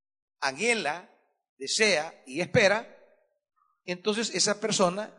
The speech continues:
está desnaturalizando, está empobreciendo y está extraviando el camino de la gracia, que es lo que ha ocurrido con muchas personas en Timoteo.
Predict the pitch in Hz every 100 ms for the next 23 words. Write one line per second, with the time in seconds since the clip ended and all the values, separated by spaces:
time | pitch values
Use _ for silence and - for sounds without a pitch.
0 | _ _ _ _ _ - 131 - 190 190
1 | 196 - - 180 156 165 - 175 156 143
2 | - 233 160 180 175 147 - 175 190 180
3 | - 214 220 - 254 214 220 247 - _
4 | _ _ _ _ _ _ _ _ _ -
5 | 196 202 - 220 202 214 220 - - 170
6 | 170 247 269 247 214 175 147 - 147 143
7 | 160 151 135 120 110 104 90 - 101 -
8 | 123 135 180 - - - _ - 170 165
9 | 147 143 - 202 175 190 208 202 180 185
10 | 208 190 - 220 196 208 202 - _ _
11 | _ 160 147 135 120 90